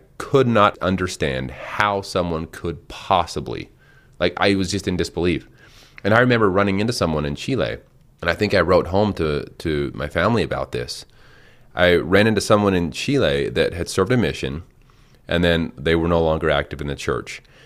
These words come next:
And I remember talking with him, and I was in tears, and I said, "Why? How? Why?"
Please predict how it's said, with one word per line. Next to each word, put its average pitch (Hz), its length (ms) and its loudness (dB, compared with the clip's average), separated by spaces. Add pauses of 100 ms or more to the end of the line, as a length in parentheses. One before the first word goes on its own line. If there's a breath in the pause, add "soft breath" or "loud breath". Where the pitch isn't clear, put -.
(160 soft breath)
And 90 140 2
I 110 80 8
remember 107 600 2 (160)
talking 117 460 0
with 73 160 -2
him, 71 320 -4
and 85 100 0
I 92 120 2
was 90 440 -2
in 95 140 0
tears, 101 420 2
and 82 80 -2
I 80 60 2
said, 82 160 -4
"Why? 95 540 -8 (680 soft breath)
How? 143 600 -2 (600)
Why?" 165 560 -2